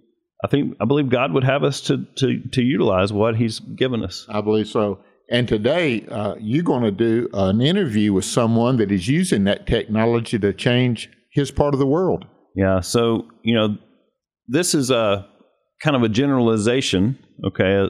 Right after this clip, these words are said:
Speaker 1: a, a stereotype, if you will, and, and I don't, I, I apologize if it offends anybody, but, um, there's a lot of, um,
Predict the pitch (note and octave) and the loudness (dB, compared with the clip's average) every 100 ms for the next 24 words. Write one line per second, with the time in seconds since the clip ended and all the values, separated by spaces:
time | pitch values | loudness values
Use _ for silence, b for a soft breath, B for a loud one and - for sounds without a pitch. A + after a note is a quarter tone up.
0 | - G2+ F#2+ - - - A2+ A2 G#2 - | -2 -6 -6 -8 -6 -2 0 2 0 0
1 | F#2 F#2 F#2 G2+ F#2 F#2 F#2+ F#2 F2 G2 | 0 0 -2 0 0 2 2 0 2 2
2 | G2+ - - F#2 - - F#2 - _ - | 0 -2 -2 -4 -4 -4 -4 -4 _ -10
3 | - A2 G#2+ G2+ G2 G2 F#2 F#2 F2 G#2 | -2 0 2 0 0 0 0 -2 0 0
4 | G2+ F#2 F2+ F2 E2+ F2 F#2 - - b | 0 0 0 0 -2 -2 -4 -4 -10 b
5 | b b b b - F#2 F2+ - - _ | b b b b -4 0 2 0 -6 _
6 | _ - B2 D3 A2 A#2+ C#3+ A#2 G2+ - | _ -2 0 0 2 2 0 0 -4 -10
7 | _ _ _ _ _ _ _ _ _ - | _ _ _ _ _ _ _ _ _ -8
8 | G2 G2 F#2+ | -2 0 0